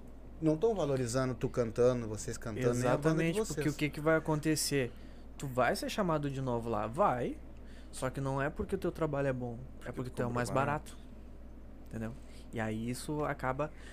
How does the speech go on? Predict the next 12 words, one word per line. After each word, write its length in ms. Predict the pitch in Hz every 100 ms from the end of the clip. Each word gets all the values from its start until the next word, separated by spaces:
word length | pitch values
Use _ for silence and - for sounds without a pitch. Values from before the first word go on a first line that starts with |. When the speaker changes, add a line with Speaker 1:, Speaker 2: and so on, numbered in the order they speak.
| - -
Speaker 2:
Por 140 | 170
que 160 | 185 202
que 100 | 233
o 60 |
Gustavo 420 | 202 190 190 180
Lima 240 | 180 170 170
hoje 180 | 160 151
é 20 |
o 60 | 147
Gustavo 360 | 135 143 131
Lima? 280 | 127 107 110 - - - - - -
Entendeu? 340 | - 113 117